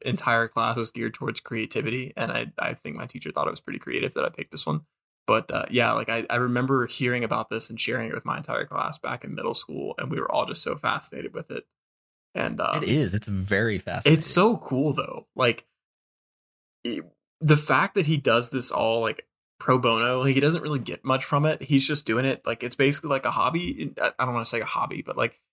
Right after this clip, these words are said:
Speaker 1: it's basically just, like, his project that he's
Speaker 2: Right.
Speaker 1: morphed over the years. And I think it's so cool. Like, it's so interesting <laughs> to see all this stuff. And he puts a lot of work into it. Like, he puts a lot of effort into this.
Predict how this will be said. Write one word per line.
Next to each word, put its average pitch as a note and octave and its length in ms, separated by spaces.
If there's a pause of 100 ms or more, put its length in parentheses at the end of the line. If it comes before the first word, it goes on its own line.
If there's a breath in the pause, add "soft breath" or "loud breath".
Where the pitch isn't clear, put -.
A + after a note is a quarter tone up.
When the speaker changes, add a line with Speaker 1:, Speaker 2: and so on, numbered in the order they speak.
Speaker 1:
it's C#3 160
basically D#3+ 340
just, C#3 200
like, A#2+ 140
his A#2 140
project - 640
that G#2 160
he's - 420
Speaker 2:
Right. G#2+ 220
Speaker 1:
morphed B2 220
over - 160
the D2 100
years. - 300
And A2+ 120
I A2+ 80
think D3 160
it's C#3+ 160
so - 260
cool. - 380 (440)
Like, A#2 140
it's A2+ 140
so A#2 420
interesting - 500 (320)
<laughs> - 320
to B2 100
see A2 220
all G#2 120
this - 160
stuff. - 340 (420)
And C#3 80
he D#3+ 80
puts G3+ 180
a F4 40
lot A#3 240
of - 80
work - 240
into - 240
it. - 100
Like, C#3 160
he G3+ 100
puts F4+ 200
a F4+ 40
lot D4+ 220
of - 60
effort B3+ 260
into A#2 160
this. - 400